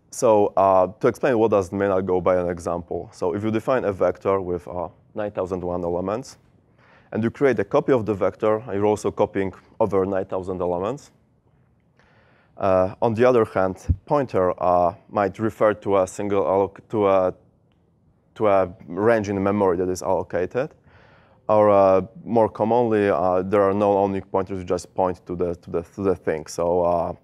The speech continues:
copying a pointer is almost free operation. Array view is in this manner similar to,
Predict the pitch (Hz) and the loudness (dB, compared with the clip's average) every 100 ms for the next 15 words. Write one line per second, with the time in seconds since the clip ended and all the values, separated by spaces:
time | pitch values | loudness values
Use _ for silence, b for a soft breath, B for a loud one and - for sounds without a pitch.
0 | _ - 107 101 90 87 95 95 87 82 | _ -6 -4 -2 -4 -4 -2 -2 -4 -8
1 | 87 - _ _ _ _ 92 71 - - | -10 -18 _ _ _ _ -4 -4 -10 -18
2 | - - 104 87 - 90 73 - 170 - | -20 -2 0 0 0 -2 -2 -8 -12 -14
3 | _ _ _ _ _ _ _ _ - 117 | _ _ _ _ _ _ _ _ 2 4
4 | 107 101 98 - - 104 98 104 95 92 | 4 2 -2 -2 -6 -6 -4 -2 -2 -4
5 | - 107 98 92 87 - 90 90 | -4 -4 0 0 -2 -6 -6 -6